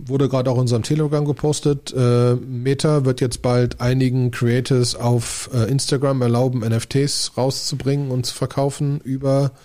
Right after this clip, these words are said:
über Instagram. Ähm, Twitter wurde ja gerade von Elon jetzt final gekauft, ähm, und da soll auch einiges passieren weiter. Ähm, mal sehen. Man kann sicher bald so eine blaue Checkmark kaufen für acht Dollar, ähm, wo sich,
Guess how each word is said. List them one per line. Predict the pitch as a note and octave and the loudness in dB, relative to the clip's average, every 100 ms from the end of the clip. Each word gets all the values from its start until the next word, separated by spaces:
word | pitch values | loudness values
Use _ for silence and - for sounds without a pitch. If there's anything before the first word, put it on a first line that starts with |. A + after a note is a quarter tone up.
| - - - - | -20 -20 -20 -10
über | D#3 C3+ C#3+ | -2 0 2
Instagram. | C#3 - C3 B2+ C3 C3 C3+ - - - _ _ | 0 0 0 2 2 2 0 -4 -14 -20 _ _
Ähm, | C3 A#2+ A#2+ A#2 A#2 - - | 2 4 6 4 0 -6 -8
Twitter | - F#2 G2+ | -2 0 2
wurde | G2 F#2+ | 2 2
ja | F#2+ | 2
gerade | F#2+ G2 | 2 0
von | - G2+ | 0 0
Elon | C3 B2+ B2+ A#2+ | 2 4 4 4
jetzt | B2 - - _ | 2 0 -8 _
final | - - A#2+ B2 B2 B2 A#2+ - | -8 0 2 4 4 2 0 -4
gekauft, | - A#2 B2 B2+ - - - | -6 0 0 0 -2 -10 -10
ähm, | B2+ A2+ A2+ A#2 A#2 - - - - | -2 2 2 0 -2 -8 -20 -20 -6
und | A#2 A2 | -2 2
da | A2 | 2
soll | A2+ | 2
auch | C#4 | 0
einiges | B2 B2+ B2 B2+ | 0 0 2 0
passieren | - B2 C3 B2+ B2 B2 B2 | 0 0 2 2 2 0 -2
weiter. | B2 A#2+ C3+ B2 B2+ D#3 - | 0 0 2 2 2 -2 -8
Ähm, | B2 A2+ A2+ G#2 | -4 0 0 0
mal | G#2+ | -2
sehen. | G2 A2 A2+ A#2 - _ - | -2 0 -2 -4 -10 _ -16
Man | G2 | -10
kann | - | -6
sicher | F2 E2+ A2 | -4 -2 0
bald | G2+ - | 0 -2
so | |
eine | G2 | -2
blaue | F2 F#2+ G2 | -2 -2 -2
Checkmark | - - A2 G#2+ | -2 -2 -2 -4
kaufen | - G#2+ A#2 | -4 -4 -6
für | - - | -8 -12
acht | - - | -12 -6
Dollar, | G2+ G#2+ G#2+ _ - - - - - | -4 -4 -8 _ -20 -20 -20 -20 -4
ähm, | G#2+ G2+ G2 G2+ G#2 - - - - | 0 2 2 0 -4 -10 -20 -20 -16
wo | G2 | -6
sich, | F#2 E2+ - | -4 -4 -8